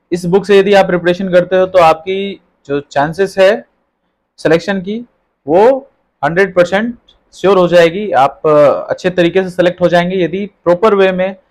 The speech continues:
जिस तरीके से मैं बता रहा हूँ, उस तरीके से यदि आप तैयारी करते हो तो।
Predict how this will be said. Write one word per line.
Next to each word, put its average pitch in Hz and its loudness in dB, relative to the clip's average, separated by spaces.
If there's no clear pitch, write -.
जिस 180 -8
तरीके 185 0
से 175 -4
मैं 180 0
बता 180 4
रहा 185 4
हूँ, 190 2
उस 175 -4
तरीके 180 0
से 170 -4
यदि 165 -2
आप 170 0
तैयारी 143 0
करते 147 -4
हो 147 -2
तो। 120 -6